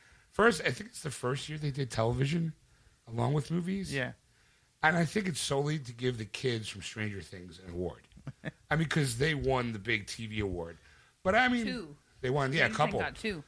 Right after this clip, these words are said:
Speaker 2: Yeah.
Speaker 1: Um, <clears throat> it was very, there was no, like, best villain, best kiss. Oh, no, they did do best kiss. But there was, there wasn't, like, the fun and camaraderie that happens at the M T V Movie Awards.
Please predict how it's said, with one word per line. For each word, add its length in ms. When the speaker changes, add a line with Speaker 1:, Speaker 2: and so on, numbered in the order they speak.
Speaker 2:
Yeah. 320
Speaker 1:
Um, 320
<clears throat> 80
it 100
was 160
very, 240
there 120
was 140
no, 160
like, 320
best 300
villain, 460
best 360
kiss. 420
Oh, 60
no, 140
they 100
did 160
do 100
best 220
kiss. 240
But 260
there 140
was, 400
there 120
wasn't, 420
like, 140
the 100
fun 600
and 120
camaraderie 960
that 100
happens 340
at 80
the 120
M 100
T 180
V 160
Movie 380
Awards. 600